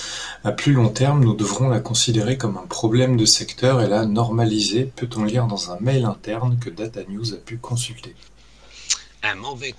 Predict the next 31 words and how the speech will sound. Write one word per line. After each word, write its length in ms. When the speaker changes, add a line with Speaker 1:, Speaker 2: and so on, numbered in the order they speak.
Speaker 2:
cava-, 340
cava-, 360
caviardage 1120
de 80
documents 400
de 80
Google 400
relève 380
que 100
dans 220
le 80
cas 240
du 160
projet 480
Bernanke, 800
Google 480
aurait 440
collecté 460
des 140
données 380
d'enchères 580
publicitaires 760
pour 160
les 220
utiliser 400
pour 240
rendre 460
l'avantage 760
sur 160
ses 140
concurrents. 1120